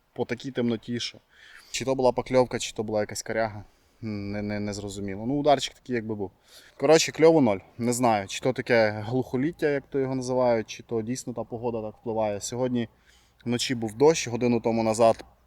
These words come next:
е, так добряче жарило сонце. Зараз он знов вже збирається на дощ. І недалеко за горбом вже гримить. Не знаю, чи нажене мене знову гроза звідси, чи не нажене, подивимося.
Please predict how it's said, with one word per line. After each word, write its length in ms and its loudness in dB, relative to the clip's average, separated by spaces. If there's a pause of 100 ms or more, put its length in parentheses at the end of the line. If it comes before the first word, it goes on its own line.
(640)
е, 240 4
так 200 -2
добряче 420 4
жарило 380 2
сонце. 420 -2 (480)
Зараз 320 -2
он 100 -6
знов 200 -6
вже 100 -12
збирається 460 -10
на 100 -12
дощ. 360 -18
І 40 -20
недалеко 640 -6
за 120 -10
горбом 360 -10
вже 260 -20
гримить. 300 -8 (1200)
Не 120 0
знаю, 360 8
чи 140 2
нажене 300 4
мене 200 6
знову 220 2
гроза 280 0
звідси, 260 -4
чи 120 -6
не 100 -2
нажене, 340 -2
подивимося. 520 -2